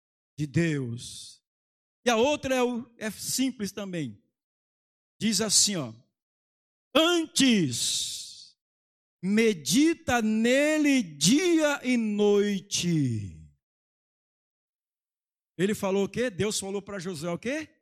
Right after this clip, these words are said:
Meditar. Meditar.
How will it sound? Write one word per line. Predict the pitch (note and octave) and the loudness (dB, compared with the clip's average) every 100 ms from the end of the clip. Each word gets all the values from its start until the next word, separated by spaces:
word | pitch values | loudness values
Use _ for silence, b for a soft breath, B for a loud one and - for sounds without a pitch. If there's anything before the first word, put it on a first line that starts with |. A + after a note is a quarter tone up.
| _ _ _ _ _ _ _ _ _ _ _ _ _ _ _ _ _ _ _ _ | _ _ _ _ _ _ _ _ _ _ _ _ _ _ _ _ _ _ _ _
Meditar. | - D3+ E3+ G#3+ C4 G#3 G#3 _ - D#3 F#3+ D3+ - - _ _ _ _ _ _ _ _ _ _ _ | -10 -4 -2 -2 -4 -8 -12 _ -12 -10 -8 -10 -14 -20 _ _ _ _ _ _ _ _ _ _ _
Meditar. | D#3+ F#3 A3+ C4+ D3 - - A2 | -10 -4 -2 -4 -6 -12 -14 -20